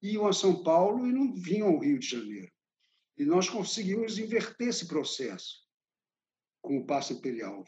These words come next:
vir ao Rio de Janeiro e depois ir para São Paulo. Como exemplo, a exposição Tesouros do Kremlin, a exposição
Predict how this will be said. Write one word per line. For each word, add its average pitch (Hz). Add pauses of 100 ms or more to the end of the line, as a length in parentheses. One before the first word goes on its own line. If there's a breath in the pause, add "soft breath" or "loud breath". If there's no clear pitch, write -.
vir 233
ao 165
Rio 156
de -
Janeiro 143
e 240
depois 190
ir -
para 175
São 175
Paulo. 123 (480)
Como 143
exemplo, 131
a 123
exposição -
Tesouros 127
do 101
Kremlin, 120 (420 loud breath)
a 120
exposição 131